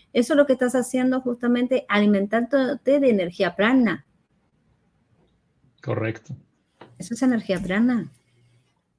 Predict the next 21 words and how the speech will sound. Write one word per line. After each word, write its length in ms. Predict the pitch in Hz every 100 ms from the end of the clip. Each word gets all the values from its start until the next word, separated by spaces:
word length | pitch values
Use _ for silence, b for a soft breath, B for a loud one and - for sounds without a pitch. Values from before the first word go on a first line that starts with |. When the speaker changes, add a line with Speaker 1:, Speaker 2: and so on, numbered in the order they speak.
| _ _ _ -
Speaker 1:
La 100 | 170
esencia, 640 | - 196 220 226 226 - _ _ _
las 260 | 175 170 170
frecuencias 480 | 170 196 202 233
energéticas 720 | 196 180 - 196 254 240 190 - _ _ _
de 280 | - 175 170
la 180 | 160 170
flor, 320 | - 196 196
de 120 | 196
la 100 | 175
mariposa 480 | 165 175 175 202 233
que 120 | 214
por 180 | 196 180
fin 160 | 202 202
encontró 420 | 202 185 170 175
alimento. 580 | 160 160 208 254 - - - - _ _ _ _ _ _ _ _ _ _ _ _ _ -
Del 240 | 202 196
agradecimiento, 880 | 180 180 175 175 175 202 233 262 262
mm, 380 | 214 196 190 180
de 160 | 180 175 175
tu, 280 | 185 170